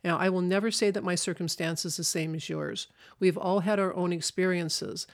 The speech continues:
Some of us have incredible loss, as I've mentioned before. Some of us, I am very, very, very, very, uh, grateful that we have had no losses in our family in terms of people dying or losing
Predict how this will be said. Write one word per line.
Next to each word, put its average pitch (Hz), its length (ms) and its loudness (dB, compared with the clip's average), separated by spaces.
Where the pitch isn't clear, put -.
Some 202 240 4
of 190 120 0
us 190 180 2
have 165 420 -2
incredible 175 680 -2
loss, 165 380 -2
as 156 100 -4
I've 160 160 -2
mentioned 156 380 -2
before. 147 520 -2
Some 208 260 4
of 202 160 0
us, 208 260 4
I 175 80 2
am 180 160 2
very, 196 280 4
very, 180 320 0
very, 185 440 4
very, 160 460 -2
uh, 160 260 -2
grateful 180 540 2
that 160 340 0
we 226 160 0
have 214 160 -2
had 175 220 -2
no 165 120 -2
losses 156 460 -4
in 156 100 -6
our 156 100 -4
family 156 440 -4
in 160 80 -4
terms 160 320 -6
of 156 140 -6
people 156 260 -6
dying 165 480 -2
or 233 220 6
losing 220 460 4